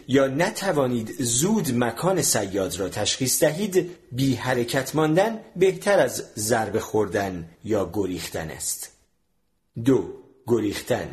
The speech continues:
این واکنش موجود را از خطرات معینی دور نگه می‌دارد. برای نمونه، وقتی با مار روبرو می‌شوید،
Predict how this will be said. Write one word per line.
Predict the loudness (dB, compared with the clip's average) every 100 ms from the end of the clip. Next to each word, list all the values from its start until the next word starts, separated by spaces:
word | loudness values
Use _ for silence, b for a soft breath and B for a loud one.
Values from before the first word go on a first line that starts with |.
| -14 _ _ _ _ _ _ _ _
این | 4 6
واکنش | 6 4 2 4 2 2
موجود | 4 4 6
را | 6
از | 4 2
خطرات | 0 4 2 4
معینی | 2 2 2 2 2 2
دور | 4 6 6
نگه | 4 2 0 -2
می‌دارد. | -4 -2 -2 -4 -6 -10 -12 _ _ _
برای | -2 0 2
نمونه، | 0 0 4 4 2 -2 0
وقتی | 0 2 0
با | 2 2
مار | 2 2 4 2 0
روبرو | 2 4 4 0
می‌شوید، | -2 0 2 2 2 0